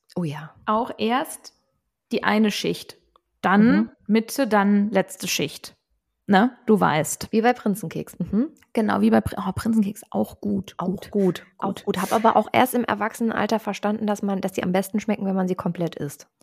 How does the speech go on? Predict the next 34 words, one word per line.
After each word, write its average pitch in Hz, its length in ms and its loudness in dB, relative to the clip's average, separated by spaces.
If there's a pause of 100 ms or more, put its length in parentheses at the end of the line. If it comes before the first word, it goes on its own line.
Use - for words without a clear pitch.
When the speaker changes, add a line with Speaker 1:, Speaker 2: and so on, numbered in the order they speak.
(180)
Speaker 2:
Ähm, 233 580 2
ich 294 280 4
<laughs> 254 80 4
habe 262 240 4 (120)
im 247 80 6
Erwachsenenalter 226 920 2
erst - 180 -2
verstanden, 208 540 2 (200)
wie 226 140 2
viel 233 160 0
Kalorien 208 640 -2
ein 196 220 2
Keks 196 260 -2
davon 277 340 -2
hat. 311 300 -4 (180)
Speaker 1:
Ja. 175 320 0 (220)
Speaker 2:
Nämlich 226 360 6
so 240 200 4
viel, 220 260 4
dass 196 200 2
du 196 120 0
halt 190 220 0
eigentlich 190 220 2
nichts - 180 -2
mehr 175 80 4
anderes 185 240 -2
essen - 260 -6
kannst. - 640 0
Speaker 1:
Nee, 220 320 4
ein 220 180 4
Keks 254 220 -2
am 226 120 -2
Tag 240 280 -4
reicht. 170 320 -2